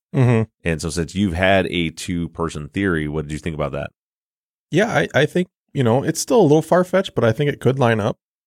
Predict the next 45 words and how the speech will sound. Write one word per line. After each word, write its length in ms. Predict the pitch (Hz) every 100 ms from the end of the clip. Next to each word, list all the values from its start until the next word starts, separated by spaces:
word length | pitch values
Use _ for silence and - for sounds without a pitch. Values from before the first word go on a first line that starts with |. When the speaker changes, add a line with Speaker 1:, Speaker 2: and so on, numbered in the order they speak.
| -
Speaker 1:
It 100 | 123
could 180 | 185 175
line 200 | 156 135
up 160 | 135
why 440 | 120 107 98 117 135
their 240 | 123 107
witness 300 | 104 147 170
statements 400 | - 165 180 175
don't 180 | 165 -
line 200 | 170 175
up 100 | 214 _ -
Speaker 2:
Mm-hmm. 220 | 98 87
Speaker 1:
exactly, 580 | 113 143 156 185 196 - _ _ _ _ _
being 280 | 131 127 127
that 160 | 127 -
it's 200 | 127 131
two 160 | - 131
different 260 | 120 110
perps. 460 | - 104 - - - _ _
Speaker 2:
Right. 240 | - 85 80
Speaker 1:
And 100 | 139
that 140 | 160
could 140 | - 180
also 640 | - 135 202 160 127 139 _ _ _ _ _ _
kind 200 | 147 131
of 180 | 113 - _ _ _
alleviate 460 | 131 139 160 151 -
some 140 | 139
of 0 |
the 120 | 117
problems 280 | - 131 123
we 80 | 113
have 140 | 110
in 100 | 104
the 80 | 101
timeline. 580 | - 127 131 98 - - - _ _
Speaker 2:
Mm-hmm. 320 | 90 82 82 78
Yeah, 280 | 98 110 87
it 100 | 87
does. 280 | 147 85 - _ -
Speaker 1:
So 140 | -
if 60 | 131
the 120 | 139
first 320 | - 180 175
perp 180 | - 143